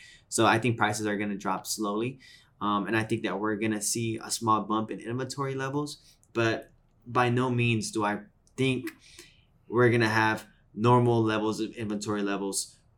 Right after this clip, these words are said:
by Orange County standard means, right? So when I say Orange County standard means, I'm saying inventory month supply will be at,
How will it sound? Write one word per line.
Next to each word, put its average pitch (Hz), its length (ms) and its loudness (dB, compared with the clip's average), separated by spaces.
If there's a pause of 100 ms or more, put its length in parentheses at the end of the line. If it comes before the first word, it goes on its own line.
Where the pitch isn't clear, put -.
(280)
by 113 160 4
Orange 110 380 -2
County 101 240 -4
standard 92 420 -6
means, 87 300 -12
right? 101 240 -4
So 107 160 -2
when 104 140 0
I 104 100 -2
say 101 380 -4 (160)
Orange 104 260 -8
County 104 220 -6
standard 104 260 -4
means, 101 280 -4 (260)
I'm 107 160 -2
saying 107 320 0
inventory 113 520 0
month 107 240 0
supply 107 440 0
will 107 140 0
be 104 340 -2 (240)
at, 101 520 0